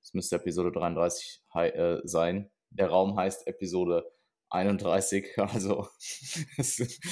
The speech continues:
es läuft auf jeden Fall mit den, äh, mit den Zahlen. Nee, das liegt tatsächlich daran, weil wir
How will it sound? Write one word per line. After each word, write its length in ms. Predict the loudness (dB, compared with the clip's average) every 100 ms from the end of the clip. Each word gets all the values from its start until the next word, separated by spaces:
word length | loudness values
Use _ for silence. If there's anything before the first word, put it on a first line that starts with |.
| 0 0 0
es 160 | 0 6
läuft 300 | 6 6 2
auf 100 | 2
jeden 180 | 0
Fall 200 | 4 4
mit 180 | 4 2
den, 180 | 0 0
äh, 100 | 0
mit 160 | -2 -2
den 140 | -2
Zahlen. 360 | 0 2 2 2
Nee, 120 | 0
das 160 | 0 0
liegt 160 | 0
tatsächlich 360 | 0 2 0 0
daran, 320 | 0 2 2
weil 180 | 2 4
wir 220 | 4 0